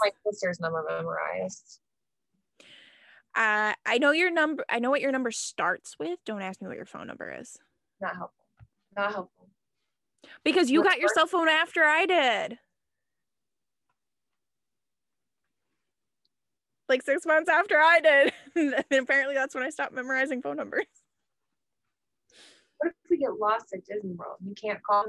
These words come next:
Speaker 1: me 'cause your phone's dead? What are you gonna do?
Speaker 2: Jessica. <laughs>
Speaker 1: <laughs> Just stand on top of things.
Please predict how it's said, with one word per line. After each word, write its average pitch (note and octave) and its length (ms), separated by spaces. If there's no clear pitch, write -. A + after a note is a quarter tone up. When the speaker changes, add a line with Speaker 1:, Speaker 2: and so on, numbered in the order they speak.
Speaker 1:
me F#3+ 80
'cause F#3 200
your F3+ 120
phone's G#3+ 320
dead? - 220
What D4 100
are E4 40
you E4 180
gonna E4+ 140
do? F4 360
Speaker 2:
Jessica. D4+ 800
<laughs> - 0
Speaker 1:
<laughs> D4+ 140
Just C4 180
stand F#3 280
on F3 80
top F3 200
of F3+ 100
things. F#3 420